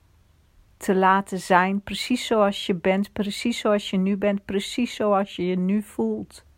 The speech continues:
En van daaruit kun je ook in het hier en nu vrede ervaren, mental peace, inner peace,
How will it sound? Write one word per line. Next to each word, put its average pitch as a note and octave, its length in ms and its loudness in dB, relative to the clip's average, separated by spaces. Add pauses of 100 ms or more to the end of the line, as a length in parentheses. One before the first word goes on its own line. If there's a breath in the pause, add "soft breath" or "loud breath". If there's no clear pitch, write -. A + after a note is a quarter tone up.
(500 soft breath)
En - 100 -6
van G3+ 220 6
daaruit A#3 440 4
kun A3+ 160 0
je G#3+ 180 0
ook A3 260 2
in A3+ 160 0
het G#3+ 120 -4
hier G#3+ 220 0
en G#3 160 2
nu G3+ 240 0 (1700 soft breath)
vrede A#3+ 500 2
ervaren, E3 760 2
mental A3+ 360 2
peace, F3+ 480 -6
inner A#3+ 420 2
peace, F3 720 -4